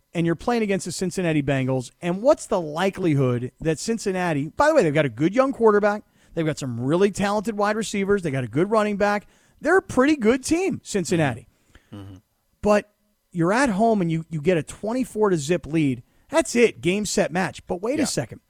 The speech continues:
Speaker 1: Here come the Bengals.
Speaker 2: Right.
Speaker 1: They get it to twenty-four twenty-two, and then the Bengals chargered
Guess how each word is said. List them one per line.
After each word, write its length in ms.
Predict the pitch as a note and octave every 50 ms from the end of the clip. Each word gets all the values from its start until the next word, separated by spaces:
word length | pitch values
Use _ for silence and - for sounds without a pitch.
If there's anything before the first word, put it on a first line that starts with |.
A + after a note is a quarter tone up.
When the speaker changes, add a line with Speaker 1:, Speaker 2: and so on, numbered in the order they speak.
| _ _
Speaker 1:
Here 220 | _ - E3 F#3+ G3+
come 220 | - A3+ B3 B3+
the 80 | C4+ C#4
Bengals. 500 | G3+ G3 F3+ D#3 C#3+ C3+ C3+ D#3 F3 - _ _ _ _ _
Speaker 2:
Right. 180 | G2+ F#2+ G2 A2+
Speaker 1:
They 120 | C#3+ D#3+
get 160 | D3+ G3+ A3+
it 80 | B3 -
to 80 | - F#3
twenty-four 840 | - - - D#3+ E3+ G3 B3 C4+ C4 - - B3 A#3+ A#3+ A#3+ A#3+ -
twenty-two, 880 | - - - G#3 A3 A#3 A#3 A#3 F#3 - - A3 F3 C#3+ B2+ B2 C3 - _ _ _ _ _ _ _
and 160 | F#3+ F#3+ G#3
then 100 | B3+ C#4+
the 80 | D4+ C#4
Bengals 720 | F#3+ C#3+ - A#3 C4 C#4+ C#4+ A3+ A3 G3+ G3+ F#3 - - _ _ _
chargered 600 | - - - A#3+ A#3 B3+ B3 F#3 A3 G3+ G3 F3+